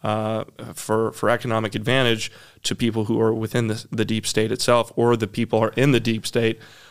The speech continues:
Um, so same with what he's talking about. We needed, we need oil for everything. It's because oil's ran the world for so long, and these people are so rich that they're not even named on any government database.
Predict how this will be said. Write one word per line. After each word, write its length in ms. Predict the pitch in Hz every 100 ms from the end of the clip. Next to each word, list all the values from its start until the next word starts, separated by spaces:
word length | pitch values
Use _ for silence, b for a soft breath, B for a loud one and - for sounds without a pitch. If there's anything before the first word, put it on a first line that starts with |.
| B
Um, 280 | 110 107 107
so 140 | 104
same 280 | 120 - 123
with 220 | 120 113 117
what 140 | 113
he's 120 | 113
talking 240 | - 113 117
about. 200 | 110 113
We 100 | 113
needed, 280 | 113 107 - 120
we 100 | 113
need 160 | 113 107
oil 280 | 147 156 135
for 160 | 110 104
everything. 520 | 107 107 - 110 110 B B B B
It's 100 | -
because 260 | 135 127 113
oil's 300 | - 131 120
ran 160 | 117 113
the 80 | 110
world 380 | 117 131 123 -
for 100 | 107
so 280 | - 127 113
long, 500 | 113 143 117 113 123 b b b -
and 160 | 113
these 120 | 113 107
people 320 | 131 127 117
are 80 | 107
so 260 | - 127
rich 460 | 110 123 139 117 -
that 160 | 113
they're 100 | 107
not 160 | 113 117
even 260 | 117 110 110
named 360 | 123 135 123
on 120 | 113
any 200 | 113 110
government 440 | 107 110 110 110 110
database. 540 | 113 110 117 120 -